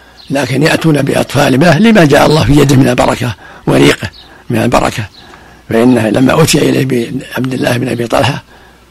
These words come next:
قال: "هل معكم تمر؟" قال: "نعم"، فأخذ التمرة ومضغها، ثم جعلها في، في، في الصبي، ثم حنكه، يعني رفع حنكه بإصبعه، والتحنيك يعرفه الناس، رفع حنك الصبي الصغير، نعم، بالإصبع.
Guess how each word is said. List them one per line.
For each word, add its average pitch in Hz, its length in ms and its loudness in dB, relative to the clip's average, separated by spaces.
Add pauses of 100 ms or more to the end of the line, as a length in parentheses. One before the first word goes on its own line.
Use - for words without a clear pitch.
(100)
قال: 123 140 -2
"هل 160 140 4
معكم 151 340 2
تمر؟" 214 180 0
قال: 160 240 -2
"نعم"، - 200 -2 (500)
فأخذ 135 200 0
التمرة 151 460 0
ومضغها، 123 600 0 (520)
ثم 151 180 0
جعلها 135 380 0
في، 131 280 -4
في، 135 140 -2
في 104 60 -4
الصبي، 175 460 -4 (200)
ثم 196 180 2
حنكه، 120 460 -4 (440)
يعني 147 180 -4
رفع 127 340 -2 (600)
حنكه 147 380 -4
بإصبعه، - 520 -6 (1300)
والتحنيك 143 380 0
يعرفه 139 380 4
الناس، 107 360 -2 (540)
رفع 117 100 -6
حنك 131 300 0
الصبي 123 320 -2
الصغير، 113 440 -4 (340)
نعم، 110 240 0 (180)
بالإصبع. 117 460 -2